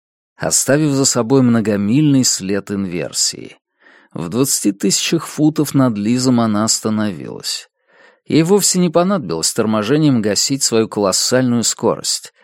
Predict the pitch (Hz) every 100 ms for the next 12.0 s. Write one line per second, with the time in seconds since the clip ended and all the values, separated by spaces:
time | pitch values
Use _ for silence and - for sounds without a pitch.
0 | - - - 90 110 120 - 131 120 120
1 | 127 127 127 120 123 131 139 160 101 78
2 | 85 98 110 139 160 - - 104 101 101
3 | 98 113 98 104 123 156 143 127 120 117
4 | 165 160 - 156 143 - 131 117 151 143
5 | 123 120 147 151 139 - 170 104 - -
6 | 117 120 104 120 110 92 87 - 107 139
7 | 147 131 - - - _ - 101 131 156
8 | 170 - 165 - 135 127 147 147 143 139
9 | 139 117 95 90 80 - 90 110 131 143
10 | 135 214 87 101 127 - 110 104 90 95
11 | - 95 101 107 110 113 107 - -